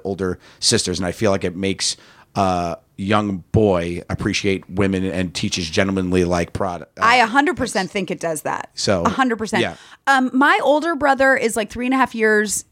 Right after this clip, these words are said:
Speaker 2: older than me, but he, the, all my brothers are the sweetest,
Speaker 1: Yeah.
Speaker 2: nicest guys, uh, completely.
Speaker 1: Yeah.
Speaker 2: Like, I'm way more, like, uh, like,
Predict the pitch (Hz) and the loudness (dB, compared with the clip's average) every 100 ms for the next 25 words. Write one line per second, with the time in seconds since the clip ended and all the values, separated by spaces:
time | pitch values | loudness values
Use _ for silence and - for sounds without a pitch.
0 | _ 208 208 220 214 208 202 196 220 - | _ 0 2 2 0 0 -2 -2 -4 -4
1 | 302 311 320 - - - - - 277 302 | 2 2 2 -2 -12 -16 -10 0 6 6
2 | 370 381 269 269 240 226 220 202 - - | 6 4 4 4 4 2 0 0 -2 -4
3 | - 208 220 226 240 240 - 165 - - | -6 -4 -2 2 4 2 0 -8 -10 -12
4 | _ 190 196 196 190 208 - 190 185 190 | _ 0 4 4 2 -2 0 4 6 6
5 | 190 190 190 - _ _ _ _ - - | 6 2 -2 -8 _ _ _ _ -16 -12
6 | - - 226 247 220 151 127 160 - 220 | -8 0 2 2 0 -2 -6 -8 0 2
7 | 202 - - 214 277 262 233 208 208 214 | 0 -6 2 4 4 2 0 -4 -4 0
8 | 233 233 226 214 214 202 202 190 175 170 | 4 4 4 4 0 0 0 0 0 -2
9 | 160 151 - _ _ _ - 190 160 147 | -4 -8 -14 _ _ _ 0 2 2 -4
10 | _ _ _ _ _ _ 190 151 165 143 | _ _ _ _ _ _ 2 4 2 0
11 | - - | -6 -20